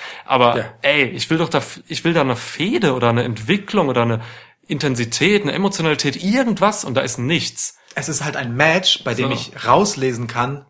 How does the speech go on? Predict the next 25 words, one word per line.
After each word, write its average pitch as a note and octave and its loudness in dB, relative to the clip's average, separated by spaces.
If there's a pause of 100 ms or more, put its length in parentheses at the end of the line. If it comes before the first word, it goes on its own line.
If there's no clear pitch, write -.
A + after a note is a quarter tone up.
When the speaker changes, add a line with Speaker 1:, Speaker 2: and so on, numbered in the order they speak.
Speaker 2:
natürlich, C3+ 0
man A2+ -2
nimmt B2+ -6
die A#2 -4
nächste E3 0 (120)
hochklassige E3+ 2
Gegnerin, C#3 -2
die A2+ -4
Speaker 1:
Ja. B2+ 4
Speaker 2:
Ronda C#3 2
Rousey C3 2
gut C3+ -4
aussehen B2+ 0
lassen G#2+ -4
wird, A2+ -4
damit G2+ -6
Ronda C3+ 2
Rousey A#2+ 2
auch A2+ -2
im C3+ -6
Wrestling B2 -2
zu A#2 -4
einem A#2 -2
Superstar G#2 -4
wird. - -18